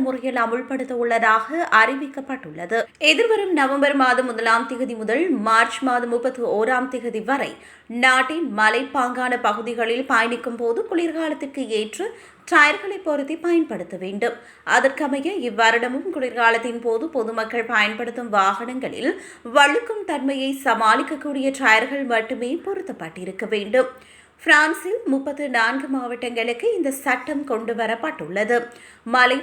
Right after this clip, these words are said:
பிரதேசம் அல்லது வழுக்கும் தன்மை கொண்ட ஆபத்தான வீதிகளை கொண்ட மாவட்டங்களாக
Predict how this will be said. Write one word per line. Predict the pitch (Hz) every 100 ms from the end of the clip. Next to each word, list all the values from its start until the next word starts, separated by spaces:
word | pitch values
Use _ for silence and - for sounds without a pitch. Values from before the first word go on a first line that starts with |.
| 277
பிரதேசம் | 226 233 254 - 427 - 214
அல்லது | 233 233 220 190
வழுக்கும் | 202 220 240 277 269
தன்மை | 254 233 233 240
கொண்ட | 233 349 302 214
ஆபத்தான | 220 247 269 262 247
வீதிகளை | 214 220 226 233 233 233
கொண்ட | 226 233 214
மாவட்டங்களாக | 190 196 220 226 226 214 208 208